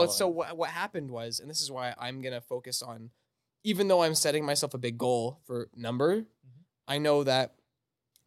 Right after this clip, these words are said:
Speaker 2: my goal realistically is if I hit that, it's gonna be through my natural generation of doing stuff I enjoy. Because what's gonna happen is one thing,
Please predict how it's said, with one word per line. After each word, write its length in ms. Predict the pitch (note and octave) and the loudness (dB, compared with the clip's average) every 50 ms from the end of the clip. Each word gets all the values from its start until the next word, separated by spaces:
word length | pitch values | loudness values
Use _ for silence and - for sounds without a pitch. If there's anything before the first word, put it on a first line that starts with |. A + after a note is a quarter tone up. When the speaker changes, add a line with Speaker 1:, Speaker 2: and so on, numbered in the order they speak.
| _ | _
Speaker 2:
my 120 | B2 C3 C#3+ | -4 -4 2
goal 280 | C#3 D#3+ E3+ E3+ D#3+ | 6 6 8 8 8
realistically 640 | D3 D#3+ F3+ F#3 F3 F3+ E3+ - E3+ C#3 C#3+ B2+ B2 C#3 | 8 8 8 8 8 6 4 2 0 -2 0 0 0 0
is 200 | - - E3+ - | 0 -2 -2 -2
if 120 | - D3 D3+ | -2 0 0
I 80 | C3 | 0
hit 200 | A#2+ B3 G3 - | 2 0 0 2
that, 260 | D#3 C#3+ C#3 C3+ - - | 4 2 2 2 0 -4
it's 140 | D3 C#3 - | -8 -4 -4
gonna 160 | - D3+ C#3+ | -4 -2 -2
be 120 | C#3 C#3+ | -4 -4
through 460 | C#3 - - C3+ C#3 C#3 C3 C3+ C3+ C3 _ _ _ _ _ _ _ | -6 -6 -6 -4 -2 0 0 -2 -4 -6 _ _ _ _ _ _ _
my 200 | B2+ C3 C3 C3+ | -4 -2 0 0
natural 460 | C3 C3+ C3+ C3 C3+ C3+ - D3 C#3 | 0 0 0 0 0 0 -2 -2 -2
generation 480 | C3+ C3+ C3 B2 A#2+ A#2+ A#2+ - - B2+ | 0 -2 -2 -2 -2 -2 -2 -4 -4 -6
of 60 | B2 | -4
doing 180 | B2 C3 B2+ B2+ | -4 -4 -2 -2
stuff 200 | - - B2+ - | -4 -6 -6 -6
I 120 | - B2+ B2+ | -2 -2 0
enjoy. 420 | A#2+ A#2 A#2 A#2+ A#2 A#2 A2+ A2+ - - _ _ _ _ | 0 -2 -2 -4 -4 -4 -6 -8 -10 -14 _ _ _ _
Because 220 | D#3 C#3+ D#3+ C#3+ | -4 -2 0 0
what's 120 | D3+ C#3+ - | 2 0 2
gonna 140 | F3+ E3+ | 0 0
happen 360 | D3 D#3 D#3+ D#3+ - C#3+ C3 B2+ | 2 2 2 2 0 -2 -6 -6
is 320 | - A#2 B2 B2 B2 - | -4 -4 -2 -2 -2 -4
one 260 | - C3+ C3+ D3 D#3+ E3+ | -6 -2 0 0 0 0
thing, 420 | E3 - D#3 C3+ C3 B2+ C3+ C#3+ | 0 0 0 0 0 -2 -6 -8